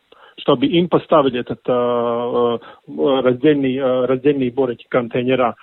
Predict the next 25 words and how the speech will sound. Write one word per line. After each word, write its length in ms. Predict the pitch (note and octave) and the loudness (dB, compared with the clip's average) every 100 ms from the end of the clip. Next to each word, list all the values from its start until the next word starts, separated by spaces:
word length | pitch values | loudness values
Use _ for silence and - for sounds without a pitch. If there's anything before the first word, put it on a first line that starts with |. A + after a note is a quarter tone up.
| - _ - | -20 _ -6
Так 160 | D3 | -6
что 300 | - E3+ D#3 | 0 2 2
я 120 | D#3 F#3 | 0 0
думаю, 280 | G3 G3 | 0 -2
что 240 | F3 F#3+ F3 | 0 0 0
в 120 | D#3 | 0
Латвии 360 | G3+ A#3+ A3+ G3 | 0 0 2 0
эта 240 | - F#3 - | 0 -4 -6
ситуация 460 | - G3 F3+ - D3 | -4 -4 -4 -6 -8
все 200 | - E3+ | -6 -4
улучшается 720 | D#3+ D#3+ - G#3 F3+ - D#3 | -4 -4 -2 2 2 0 -2
и 20 | |
улучшается. 520 | D#3 D3 F3 C3 - | -2 -2 0 0 -2
Ну, 120 | - G#3 | -8 -4
конечно, 440 | - G#3+ A3+ G3 | 0 0 0 0
нужно 240 | G3+ F#3 F#3+ | -2 -2 -2
понимать, 400 | G3 G3 G3+ - | -2 0 0 0
что, 240 | - F3 - - - _ | 2 0 0 -20 -20 _
э, 380 | E3 E3 E3 D#3+ D#3 - - - - | 2 4 4 0 -4 -14 -20 -20 -12
жители 560 | G3 D#3 A#3 A#3 F#3+ G3 | -8 -4 -4 -2 -2 -4
обычно 580 | - F#3+ G#3 F#3+ F#3+ | -4 -6 -4 -4 -4
хотят, 380 | E3 F3+ G#3 G3+ | 0 0 2 2
чтобы 240 | - G3 F#3 | 0 -6 -6
у 80 | |
каждого, 500 | - G#3 G3 - F3 | -2 2 2 0 -4